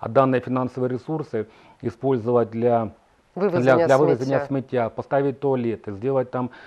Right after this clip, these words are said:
Speaker 1: магазины, кафе.
Speaker 2: Мгм.
Speaker 1: К сожалению, сегодня законодательно это не предусмотрено. И наши народные депутаты сегодня бу-, также будут выходить с инициативой для того, чтобы законодательно внести те или иные корректировки. Э, со своей стороны,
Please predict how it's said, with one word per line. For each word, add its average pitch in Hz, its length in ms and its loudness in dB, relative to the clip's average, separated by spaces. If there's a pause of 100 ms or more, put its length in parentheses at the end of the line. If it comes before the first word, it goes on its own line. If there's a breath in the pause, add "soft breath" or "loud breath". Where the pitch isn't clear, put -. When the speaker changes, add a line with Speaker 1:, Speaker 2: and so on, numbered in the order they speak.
(200 loud breath)
Speaker 1:
магазины, 117 520 -2
кафе. 120 280 -6
Speaker 2:
Мгм. 101 100 -8
Speaker 1:
К - 60 -20
сожалению, 117 720 -4 (100)
сегодня 113 400 -6
законодательно 113 640 -6
это 104 180 -10
не 104 100 -8
предусмотрено. 95 800 -12 (360 loud breath)
И 101 60 -12
наши 135 240 -4
народные 120 340 -4
депутаты 113 640 -4 (320 loud breath)
сегодня 120 260 -4
бу-, 104 160 -10
также 113 260 2
будут 104 180 -6
выходить 107 340 -6 (120)
с - 40 -14
инициативой 110 580 -8
для 107 120 -8
того, 117 180 -8
чтобы 110 340 -6 (260 loud breath)
законодательно 123 600 -4
внести 110 440 -8
те 117 200 -6
или 110 120 -4
иные 107 220 -6
корректировки. 101 760 -8 (640 loud breath)
Э, 120 240 0
со 147 160 -8
своей 170 240 -2
стороны, 113 520 -4